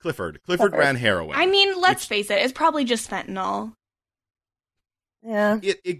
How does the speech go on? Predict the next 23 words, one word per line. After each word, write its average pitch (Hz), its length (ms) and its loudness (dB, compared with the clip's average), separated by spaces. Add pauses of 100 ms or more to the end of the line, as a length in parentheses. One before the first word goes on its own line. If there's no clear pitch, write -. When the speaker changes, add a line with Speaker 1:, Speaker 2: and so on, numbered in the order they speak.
(160)
Speaker 1:
it 165 100 -16
gives 214 200 -8
people 226 140 -6
hallucinations, 127 840 -2
so 107 140 -6
it's - 140 -8
some 135 320 -2
form 104 420 -6
of 90 160 -4
a 80 320 -6 (320)
Speaker 3:
It's 220 140 -16
something. - 360 -16
Speaker 1:
like, - 140 -8 (520)
L 92 200 -6
S 92 220 -8
D. 101 80 -16 (240)
And 208 140 -14 (180)
it's - 180 -6
so 294 140 0
weird. 269 360 -6
Why 226 200 -6
is 262 140 -8
Hiram 196 640 0